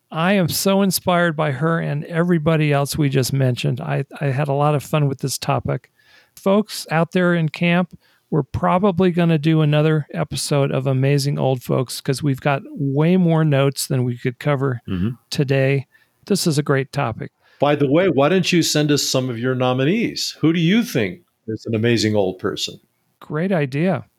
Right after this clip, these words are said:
Speaker 2: Yeah, excellent.
Speaker 1: In your comments, send some amazing old folks that we can include in, in the next episode of this.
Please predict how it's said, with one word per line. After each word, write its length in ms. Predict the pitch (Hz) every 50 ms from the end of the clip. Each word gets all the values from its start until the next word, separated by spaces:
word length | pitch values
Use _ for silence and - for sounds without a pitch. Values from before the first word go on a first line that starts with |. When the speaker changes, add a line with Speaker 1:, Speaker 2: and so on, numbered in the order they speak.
| _ -
Speaker 2:
Yeah, 200 | 117 110 113 - -
excellent. 480 | 120 120 117 - - - - - 175 - _ _ _ _ _ _ _
Speaker 1:
In 440 | - 233 226 220 254 247 196 185 190
your 140 | 208 214 -
comments, 440 | - 180 180 175 175 185 196 - -
send 400 | - - 170 165 180 190 175 - -
some 260 | - - - 175 156 151
amazing 420 | 156 151 156 160 165 156 170 156
old 240 | 151 151 165 156 -
folks 320 | - 170 165 160 - - -
that 140 | 160 - 139
we 140 | 143 143 143
can 240 | - 147 139 135 131 - _ - _ -
include 380 | 196 143 135 - - 185 175 165
in, 220 | 165 165 170 180 -
in 200 | - 170 165 170
the 80 | 175
next 360 | 170 160 160 160 - - -
episode 540 | 156 143 - - 123 - - 135 135 135 127
of 140 | 127 120 120
this. 400 | 120 127 139 165 - - - -